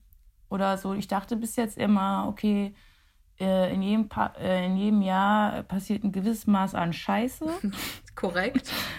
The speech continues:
Speaker 1: Und <laughs> twenty twenty war so richtig, äh, ja, der Overkill. Und irgendwie hab ich so das Gefühl, okay, äh, nach diesem Jahr kann irgendwie alles nur besser werden. Ähm, und ich versuche so diese,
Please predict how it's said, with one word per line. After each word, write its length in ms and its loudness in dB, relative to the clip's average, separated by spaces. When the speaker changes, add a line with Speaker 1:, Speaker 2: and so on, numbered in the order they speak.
Speaker 1:
Und 240 6
<laughs> 440 10
twenty 380 8
twenty 520 6
war 200 8
so 140 4
richtig, 680 2
äh, 600 4
ja, 360 2
der 160 0
Overkill. 720 2
Und 160 2
irgendwie 420 4
hab 140 4
ich 140 -8
so 100 -8
das 220 -2
Gefühl, 300 0
okay, 380 0
äh, 300 4
nach 180 2
diesem 320 4
Jahr 280 6
kann 240 0
irgendwie 240 0
alles 320 -2
nur 140 2
besser 380 -2
werden. 500 0
Ähm, 380 2
und 140 0
ich 100 -6
versuche 460 2
so 240 -2
diese, 580 0